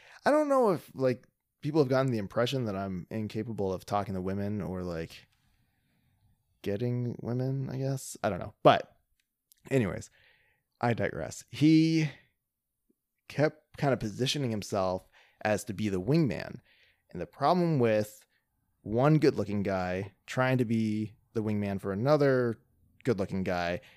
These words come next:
is that the first one that goes up to a woman and starts making conversation is the one that was courageous and charming and whatever. And then when they go,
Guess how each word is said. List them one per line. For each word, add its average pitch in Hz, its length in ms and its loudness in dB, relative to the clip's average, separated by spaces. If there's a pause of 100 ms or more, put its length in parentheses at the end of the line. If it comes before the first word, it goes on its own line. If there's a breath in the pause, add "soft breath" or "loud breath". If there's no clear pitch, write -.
(140)
is 107 180 -4
that 107 200 -4
the - 80 -12 (100)
first 160 300 4
one 131 140 2
that 113 140 -2
goes 107 200 0
up 131 120 2
to 123 100 2
a 120 40 4
woman 117 380 0
and - 120 -6
starts 104 240 -4
making 104 320 -2
conversation 127 840 -2 (500 soft breath)
is 117 200 2
the 113 100 0
one 117 240 0
that 110 120 2
was 95 220 0
courageous 101 520 -6
and 95 100 -4
charming 98 480 -2
and 92 280 -4 (140)
whatever. 95 580 -2 (280 soft breath)
And 95 200 -2
then 95 120 -2
when 98 80 -2
they 107 140 0
go, 98 400 2